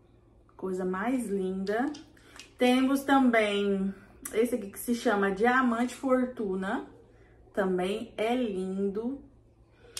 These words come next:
E por último, esse aqui é uma reposição. Eu usei um completo desse, acabou. É, chama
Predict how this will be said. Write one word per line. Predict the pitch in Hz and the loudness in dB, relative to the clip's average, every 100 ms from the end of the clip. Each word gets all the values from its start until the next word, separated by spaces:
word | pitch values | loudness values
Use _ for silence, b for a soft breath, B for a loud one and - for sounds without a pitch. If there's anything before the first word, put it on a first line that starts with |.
| B 277 | B 4
E | 359 403 | 4 6
por | 392 | 8
último, | 320 285 302 311 | 8 6 2 -2
esse | 330 | -4
aqui | 311 285 | -4 0
é | 277 | 2
uma | 285 | 4
reposição. | 294 294 330 330 330 269 226 | 2 0 0 -2 0 0 2
Eu | 208 208 | 2 0
usei | 202 226 262 277 247 | 2 6 6 4 4
um | 277 | 4
completo | 294 330 403 277 240 254 220 | 4 2 4 6 6 4 0
desse, | 190 190 - | 2 2 0
acabou. | 226 233 226 180 190 277 B B B B 208 | -2 -2 0 0 0 -2 B B B B 2
É, | 226 233 226 220 202 190 180 175 196 - - - | 4 4 4 4 4 2 2 0 -8 -14 -20 -18
chama | - - 254 254 247 247 240 226 | -4 4 6 6 6 6 6 4